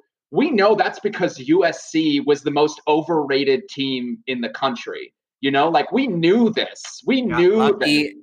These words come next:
Speaker 2: lucky, lucky. Probably not even
Speaker 1: Right.
Speaker 2: overrated. They were probably s-, like,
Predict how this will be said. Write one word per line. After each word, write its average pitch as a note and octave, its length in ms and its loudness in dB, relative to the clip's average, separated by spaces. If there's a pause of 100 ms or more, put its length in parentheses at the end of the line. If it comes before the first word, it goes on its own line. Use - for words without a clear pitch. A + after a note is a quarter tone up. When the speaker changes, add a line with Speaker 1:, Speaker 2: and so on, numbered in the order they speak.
Speaker 2:
lucky, C3 440 -2
lucky. A2+ 560 -2 (400)
Probably B3+ 160 0
not C#4+ 120 2
even B3 160 2
Speaker 1:
Right. A#3+ 60 2
Speaker 2:
overrated. G3+ 420 0
They E3 100 0
were A3 100 0
probably G#3+ 460 0 (320)
s-, - 160 -20
like, D#3+ 280 -6